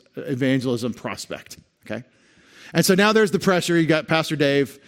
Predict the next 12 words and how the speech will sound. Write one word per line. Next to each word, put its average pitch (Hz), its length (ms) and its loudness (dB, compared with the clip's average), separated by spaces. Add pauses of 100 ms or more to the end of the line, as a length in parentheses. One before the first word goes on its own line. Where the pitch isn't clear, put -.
(240)
over 139 180 0
here 143 100 2
on 143 100 0
your 139 100 -2
shoulder. 110 440 -4
"You 139 160 -2
should 139 160 -6
share 143 180 -4
Jesus," 135 540 -6 (340)
<laughs> - 320 -12
right? 113 220 -6 (2000)
No. 101 340 -6